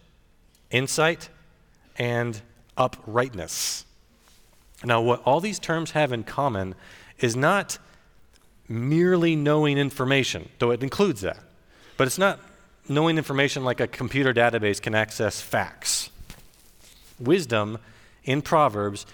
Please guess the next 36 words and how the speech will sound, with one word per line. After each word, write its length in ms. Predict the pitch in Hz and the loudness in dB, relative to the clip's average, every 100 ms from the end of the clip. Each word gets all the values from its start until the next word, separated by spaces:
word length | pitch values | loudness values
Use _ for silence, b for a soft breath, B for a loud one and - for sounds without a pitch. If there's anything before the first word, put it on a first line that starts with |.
| B B | B B
is 160 | 110 | -2
a 80 | 117 | 0
particular 760 | - 113 - 185 - 190 180 170 | 0 -2 0 -2 0 0 2 -2
kind 520 | - - 139 139 131 | -4 -2 0 -2 -4
of 140 | 110 | -4
skill. 680 | - - - 131 120 90 73 - b b b | -2 -2 -2 0 2 2 -4 -16 b b b
So 100 | - | -6
here's 180 | 98 131 | -2 0
how 120 | 139 | 2
I'd 100 | 120 | 0
finish 240 | - 127 107 | 0 -6 -4
that 180 | 113 - | -4 -2
sentence. 440 | 113 92 90 - B B B B | -4 -4 -8 -12 B B B B
A 60 | 101 | -6
man 380 | 98 120 139 185 | 0 0 2 0
is 120 | 151 | -2
wise 380 | 127 127 131 131 | 0 2 2 0
in 140 | 139 | -2
Proverbs 680 | - 123 101 90 90 101 - b b b b b | 0 2 2 0 -6 -8 -14 b b b b b
and 140 | 104 | 0
that 160 | 113 107 | 0 0
he 100 | 139 | -4
can 200 | 135 107 | -4 -6
skillfully 840 | - - 139 139 147 139 139 131 - - - _ _ _ _ - - | -4 0 2 2 2 2 4 2 -4 -20 -20 _ _ _ _ -16 -8
live. 760 | 95 104 117 101 78 - - - _ _ _ _ _ | -2 2 4 2 -2 -10 -14 -18 _ _ _ _ _
It's 100 | - | -4
about 200 | 127 - | -2 -2
skillful 500 | - 135 123 127 123 | -2 0 0 -2 0
living. 320 | 123 107 85 - _ _ _ _ _ _ - | 0 -2 -6 -16 _ _ _ _ _ _ -4
So 80 | 117 | 2
here's 180 | 131 | 2
how 80 | 147 | 4
I 60 | 123 | 2
define 480 | 117 127 113 113 110 | 0 0 0 0 -2
wisdom. 360 | 147 147 92 76 B B B B | 0 0 -2 -10 B B B B
Wisdom 520 | 113 170 110 101 117 | 2 2 2 -2 -4